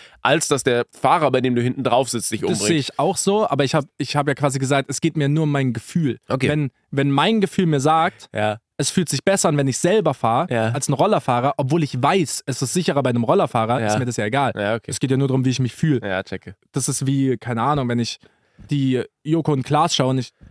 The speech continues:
Speaker 2: weiß, das ist fake, ich fühle mich aber unterhalten, dann ist mir das egal, ob's fake ist.
Speaker 1: Verstehe.
Speaker 2: So.
Speaker 1: Ja, okay. Und
Speaker 2: Aber ich bin,
Speaker 1: ja.
Speaker 2: Leute, ich bin da auch
Speaker 1: <laughs>
Speaker 2: ultra speziell. Ich weiß das auch. Ich bin da voll der Schisser. Ich, wirklich, es gab Tage, da war ich mit Freunden unterwegs und ich dachte, Alter, ihr fahrt so verrückt Auto, ich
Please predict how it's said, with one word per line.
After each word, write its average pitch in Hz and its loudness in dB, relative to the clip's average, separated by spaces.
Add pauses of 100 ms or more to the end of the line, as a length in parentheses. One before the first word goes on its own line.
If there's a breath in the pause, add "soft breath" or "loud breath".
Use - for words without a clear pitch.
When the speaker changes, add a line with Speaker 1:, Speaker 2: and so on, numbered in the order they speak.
Speaker 2:
weiß, 135 0
das 123 -4
ist 123 -6
fake, 165 0
ich 131 -6
fühle 151 0
mich 147 0
aber 131 0
unterhalten, 131 -2
dann 123 -2
ist 117 -6
mir 123 -2
das 110 -6
egal, 127 0
ob's 113 -6
fake 104 -4
ist. - -14
Speaker 1:
Verstehe. 107 -4
Speaker 2:
So. 107 -6
Speaker 1:
Ja, 104 -2 (140)
okay. 131 0 (200 soft breath)
Und 165 2
Speaker 2:
Aber 175 2
ich 165 -4
bin, 160 0
Speaker 1:
ja. 113 -2
Speaker 2:
Leute, 139 0
ich 117 -2
bin 135 0
da 131 2
auch 131 0 (120)
Speaker 1:
<laughs> - -16
Speaker 2:
ultra 131 0
speziell. 123 -2
Ich 113 -6
weiß 131 0
das - -6
auch. - -4
Ich - -20
bin 123 -4
da 127 -2
voll 143 -4
der 127 -2
Schisser. 135 -2
Ich, 113 -8 (1300 soft breath)
wirklich, 170 -2
es 139 -4
gab 151 -4
Tage, 190 -2
da 165 -2
war 165 0
ich 165 -4
mit 165 -2
Freunden 196 0
unterwegs 156 -2
und 156 -4
ich - -8
dachte, - -6
Alter, 139 -4
ihr 113 -6
fahrt 120 -6
so 156 0
verrückt 185 -2
Auto, 165 0
ich - -8